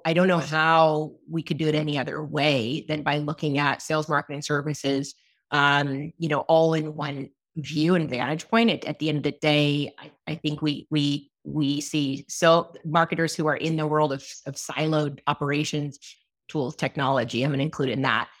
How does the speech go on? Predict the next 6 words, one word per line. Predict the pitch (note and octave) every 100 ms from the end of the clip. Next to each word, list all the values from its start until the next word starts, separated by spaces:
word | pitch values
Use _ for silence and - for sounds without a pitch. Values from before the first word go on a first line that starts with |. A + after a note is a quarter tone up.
| _ _
um, | D#3+ D#3 D3 C#3 C#3+ -
as | D#3+ D3+ D3 D3
the | D#3
crux | - - F3 D3+ - - -
of, | D#3+ D3+ D3 C#3+ C#3 _ _ _ _ _
uh, | -